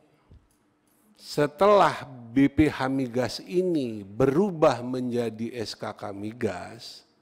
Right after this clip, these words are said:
ini ada yang luput. Ada yang luput dari pantauan kita. Kenapa saya bilang ada yang luput?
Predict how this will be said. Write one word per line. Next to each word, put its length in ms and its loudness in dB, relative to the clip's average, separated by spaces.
ini 320 4
ada 400 6
yang 240 6
luput. 480 2
Ada 320 0
yang 160 -2
luput 400 -6
dari 320 -4
pantauan 640 -8
kita. 400 -16
Kenapa 480 4
saya 160 0
bilang 320 -2
ada 240 -4
yang 160 -6
luput? 560 -6